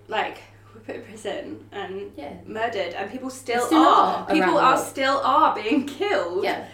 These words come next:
Speaker 1: Um, so if you want to, <sighs> this is why it makes me so mad,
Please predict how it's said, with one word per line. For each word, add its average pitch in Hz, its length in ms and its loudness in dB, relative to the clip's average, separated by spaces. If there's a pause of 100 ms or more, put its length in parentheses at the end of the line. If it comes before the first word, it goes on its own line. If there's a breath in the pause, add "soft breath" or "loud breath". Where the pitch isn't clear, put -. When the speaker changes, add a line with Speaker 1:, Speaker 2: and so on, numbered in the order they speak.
(340 loud breath)
Speaker 1:
Um, 254 680 6
so 311 160 0
if 294 460 0
you 311 180 0
want 311 300 -2
to, 269 480 -4 (140)
<sighs> - 140 -20
this 285 140 -10
is 277 140 -4
why 226 460 0 (300)
it 247 60 -6
makes 233 240 -4
me 226 80 -8
so 208 280 -4
mad, 180 360 0